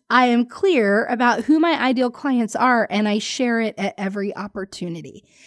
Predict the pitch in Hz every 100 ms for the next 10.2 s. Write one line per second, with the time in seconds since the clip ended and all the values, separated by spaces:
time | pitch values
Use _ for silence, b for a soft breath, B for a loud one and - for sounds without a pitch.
0 | b - 330 320 - 427 427 392 381 320
1 | 254 220 190 196 190 - b b - 320
2 | 415 392 330 320 320 311 233 196 - -
3 | 330 370 370 359 330 349 349 247 190 185
4 | - 240 - 226 294 381 381 370 381 349
5 | 311 262 226 220 208 190 165 _ 233 202
6 | 190 B B B _ 587 - - 233 -
7 | 339 392 403 320 330 320 320 359 349 330
8 | 269 262 214 190 233 190 190 - 220 _
9 | - 262 302 320 339 349 - 403 403 -
10 | - -